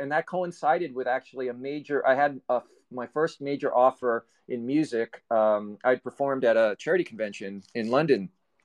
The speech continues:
And in, in the audience, uh, was Andy Wright, who put a number of majors on the map, like Simply Red. And, uh, I, I didn't know who he was at the time 'cause I'm, you know, music for me is a hobby. I, I love to compose. I,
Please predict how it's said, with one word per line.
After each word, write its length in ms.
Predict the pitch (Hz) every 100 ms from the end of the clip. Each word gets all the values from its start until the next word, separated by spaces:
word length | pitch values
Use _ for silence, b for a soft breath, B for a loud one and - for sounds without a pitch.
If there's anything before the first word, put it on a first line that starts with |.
| _ _ _ -
And 200 | 131 127
in, 300 | 143 139 143 135
in 140 | 143
the 120 | 131
audience, 560 | 123 165 131 120 - - b b b -
uh, 260 | 117 113 113
was 140 | 123
Andy 280 | 117 120 113
Wright, 380 | 113 170 131 120 -
who 400 | 120 113 113 - -
put 220 | 117 107 _ _ _ -
a 80 | 117
number 320 | 131 131 131
of 160 | 117
majors 400 | 110 127 117 120
on 160 | 113 107
the 60 | 107
map, 320 | 143 131 101
like 160 | 107 104
Simply 380 | - 113 - 107
Red. 400 | 139 131 101 92
And, 180 | 95 95 b b b -
uh, 340 | 107 101 92 92 92 - - - _ - -
I, 200 | 135 135
I 80 | 143
didn't 200 | 147 139
know 200 | 131 160
who 120 | 135
he 80 | 127
was 240 | 113 147 143
at 80 |
the 80 | -
time 340 | - 101 98 107
'cause 120 | 107
I'm, 220 | 110 101 - _
you 80 | 113
know, 100 | 95 -
music 380 | 135 147 139
for 80 | -
me 140 | 123 113
is 100 | 104
a 60 |
hobby. 440 | 117 151 113 107 107
I, 60 | 110
I 160 | 101
love 180 | 110 110
to 80 | -
compose. 460 | - 107 110 110
I, 60 | 110